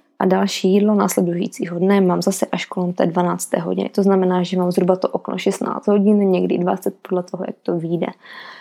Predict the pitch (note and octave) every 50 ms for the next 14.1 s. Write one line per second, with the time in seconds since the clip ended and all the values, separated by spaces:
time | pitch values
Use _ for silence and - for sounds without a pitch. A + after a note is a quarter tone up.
0 | - - _ - A#3+ A#3 A#3+ G3+ G3+ - - G3 - B3 - - - B3 A3 -
1 | - A#3 G#3 F#3+ G#3 G3+ - F#3+ F#3 F#3+ F#3+ F#3 F#3 F#3 F#3 - - G3+ F#3+ -
2 | - - - - - - - F#3+ G#3 G#3+ - B3+ - B3+ A#3+ A#3+ G#3+ A3 A3+ A3+
3 | A3 G#3 G#3 G3+ - - F3+ - - F#3 F3+ - - - - A3 G#3+ - A3+ A#3
4 | A3 G#3 A3+ A3+ G#3+ G#3 G#3 G#3 - - - G#3 G#3 G3+ G3+ G3+ - - G3 F#3
5 | F#3 F3+ F#3 F#3 F#3+ F#3 F3+ F3+ G3 - - - - - - - - - _ -
6 | G3 F#3+ F#3 F#3 F#3 - F#3+ F#3 G3 F#3 F#3+ G3 - - G3 F#3+ - - G3 F#3+
7 | F#3+ F#3 F#3+ G3 G3 F#3+ F#3 G3 F#3+ F#3+ G3 F#3+ F3+ - _ _ _ _ _ _
8 | _ _ _ _ - - - - G#3 F#3 F#3 - - F3+ - - _ - C4 -
9 | A#3 G3 F#3+ F#3 F3+ F#3+ F#3+ G#3+ G#3 - G#3 G3 G3+ G3+ G3 G3 F#3+ - - -
10 | - G#3 F#3+ - - G3 F#3+ F3+ F#3 F3 F3+ F3+ F3+ F#3 F#3+ F#3 - - - G#3
11 | G3 - - - F3+ F3+ F3+ G3+ A3+ A#3 A#3 B3 B3+ B3 A#3 A#3 A#3 A3+ A3 A#3
12 | A3 - A3+ G#3+ G#3+ G3+ G3 F#3 F#3+ F#3+ - F#3+ F#3 F#3 F3 F3+ F3+ F3 - F#3
13 | F#3 F3 F3 E3+ F3+ F3+ F3+ F3 F3 F3 F3 F3+ G3 G3 F#3+ F#3 F3 - F#3+ F#3+
14 | - -